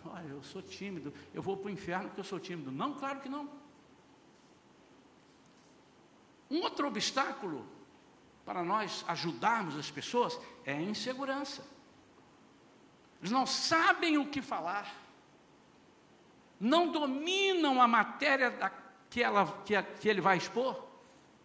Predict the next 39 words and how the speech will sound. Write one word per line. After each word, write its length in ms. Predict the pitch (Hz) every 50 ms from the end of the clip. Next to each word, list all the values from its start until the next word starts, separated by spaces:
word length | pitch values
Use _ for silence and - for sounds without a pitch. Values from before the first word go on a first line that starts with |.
| - - - - - - - - - -
E 80 | 320 311
se 100 | - 381
a 60 | 339
pessoa 380 | 349 370 359 - - 359 349 339
me 100 | 339 320
fizer 260 | 339 330 302 254 294
uma 200 | 277 277 277 269
pergunta 400 | 269 254 240 214 214 233 226 214
assim, 260 | 190 - 185 170 147 - - - - - - -
eu, 140 | 190 202
eu 220 | - - 175 185 170
já 100 | 165 180
preguei 320 | - 196 185 175 170 170
aqui 120 | 165 170 165
na 100 | 147 143
igreja, 280 | 135 170 185 175 170
eu 20 | 170
falei 280 | - 156 143 156 165 160
sobre, 680 | - - 170 170 147 156 151 151 135 107 92 - - - - - - - - -
é, 640 | 143 147 143 143 135 135 131 123 117 110 98 - - - - - - - -
algumas 380 | 139 147 151 190 196 190 170
seitas, 1040 | - - - - - 208 214 214 202 185 - - 147 123 107 - - - - - - - - - -
que, 280 | - 127 117 - 110
é, 120 | 120 117 113 110 - 113 - - - - - -
que 60 | - 117
a 60 | 107
Bíblia 260 | 104 143 170 147 147
considera 480 | - 147 139 - - 127 131 135 127 120
seitas. 640 | - - - - 185 185 160 - - 110 107 - -
O 40 | - - - -
que 80 | - 233
é 40 | 226
que 100 | - 180
é 40 |
seita? 420 | 156 - - - 143 131 127 - 151
É 20 |
toda 240 | - - 240 233 233
aquela 560 | 214 - - - 175 180 180 180 180 185 180 - - - - -
religião, 880 | - - 185 214 202 196 185 - - 117 135 135 147 160 160 160 160 143